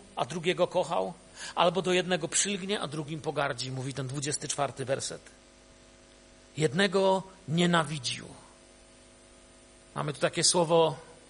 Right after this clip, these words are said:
miseo. A drugiego miłował, to, to wszyscy znamy, agape. Wiecie,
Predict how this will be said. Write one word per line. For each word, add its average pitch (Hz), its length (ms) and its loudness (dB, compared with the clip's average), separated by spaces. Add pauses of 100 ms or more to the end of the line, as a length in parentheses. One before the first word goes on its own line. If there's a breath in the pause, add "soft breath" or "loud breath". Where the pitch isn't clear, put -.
(1300)
miseo. 143 480 -6 (2000 loud breath)
A 180 240 6
drugiego 220 800 6
miłował, 220 560 8
to, 160 100 -2
to 175 100 0
wszyscy 190 340 2
znamy, 202 360 6
agape. 160 460 0 (3750)
Wiecie, 196 300 4